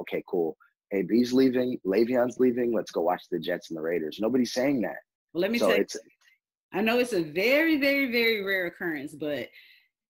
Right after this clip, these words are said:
Speaker 2: you know, here in Carolina, we're dealing with the departure of Cam Newton.
Speaker 1: That's different because I feel like in Car-, in Carolina, first, Carolina's not as crazy as a football town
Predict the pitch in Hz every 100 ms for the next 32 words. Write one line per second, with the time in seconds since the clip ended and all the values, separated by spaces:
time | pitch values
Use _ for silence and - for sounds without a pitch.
0 | _ - 202 202 190 214 185 170 160 175
1 | 233 175 180 190 170 160 151 - - 160
2 | 151 135 - 117 131 - - _ _ _
3 | _ _ _ 139 139 110 135 143 - 87
4 | - 104 - 113 107 98 - - _ -
5 | - _ - 101 - 131 127 120 107 -
6 | 110 95 - 120 110 - - 90 123 110
7 | 113 107 92 110 - _ - 110 104 104
8 | 92 104 95 87 - - 107 101 98 85
9 | 85 135 - 90 - 85 82